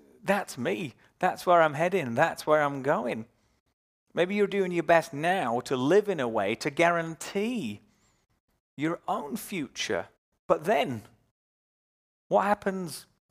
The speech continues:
if it doesn't happen? When things change and your planned future doesn't materialize, you're gonna find yourself grieving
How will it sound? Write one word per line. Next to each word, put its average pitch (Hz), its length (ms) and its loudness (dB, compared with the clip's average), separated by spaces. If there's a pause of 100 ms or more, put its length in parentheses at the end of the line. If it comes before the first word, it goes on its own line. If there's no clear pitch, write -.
(480)
if - 80 -12
it - 120 -14
doesn't 190 260 0
happen? 104 380 -12 (1080)
When 160 140 -2
things 175 240 -2
change 202 480 0 (180)
and 151 140 -2
your 165 280 4
planned 185 480 -2
future - 640 -4 (320)
doesn't 175 460 2
materialize, 147 920 0 (300)
you're 156 140 -2
gonna 165 180 0
find 247 320 -2
yourself 113 440 -2 (340)
grieving 147 720 -6